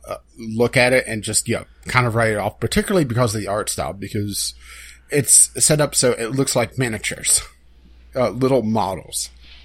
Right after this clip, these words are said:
but, uh, and particularly how all the, uh, characters move and, uh, with the depth of field especially, which I just absolutely love its art style. But it's one of those games that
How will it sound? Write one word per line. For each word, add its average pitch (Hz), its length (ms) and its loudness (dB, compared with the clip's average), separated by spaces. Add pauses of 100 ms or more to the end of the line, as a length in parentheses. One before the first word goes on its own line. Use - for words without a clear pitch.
but, 131 280 -2
uh, 143 40 2
and 113 240 2
particularly 104 580 -2
how 95 420 -2 (140)
all 117 260 2
the, 110 220 -6 (220)
uh, 92 220 -4
characters 101 500 -4
move 95 400 -6
and, 90 180 -10 (480)
uh, 131 140 4 (100)
with 135 220 2
the 123 80 -6
depth 131 240 0
of - 140 -10
field 101 300 -4 (200)
especially, - 800 -4 (340)
which 120 300 -4 (400)
I 135 100 4
just 135 240 -2
absolutely 101 420 -4
love 98 260 -6
its - 160 -6
art 95 200 -2
style. - 320 -6 (840)
But 123 400 4
it's - 340 0
one 139 120 4
of 147 60 6
those 139 160 6
games 120 300 0
that 107 220 0